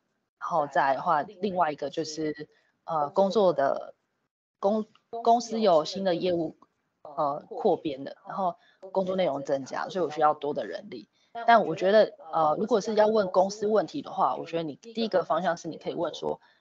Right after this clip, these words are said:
呃，公司为什么会需要开这样的一个职缺，然后是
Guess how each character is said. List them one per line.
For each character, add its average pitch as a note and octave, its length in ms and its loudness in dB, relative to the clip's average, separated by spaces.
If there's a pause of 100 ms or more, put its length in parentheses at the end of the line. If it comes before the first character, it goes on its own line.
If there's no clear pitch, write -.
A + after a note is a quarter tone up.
(140)
呃， - 360 -4
公 C4+ 140 2
司 C#4+ 140 -2
为 C4+ 160 0
什 G#3+ 100 -8
么 - 60 -8
会 F#3+ 140 -14
需 F#3 320 -10
要 E3+ 120 6
开 D#3 300 -2
这 - 140 -8
样 D#3+ 180 -2
的 C3 100 -6
一 A2 60 -8
个 C3 140 -6
职 - 180 -12
缺， - 380 -10
然 - 100 -12
后 F3+ 160 -2
是 F3+ 460 -2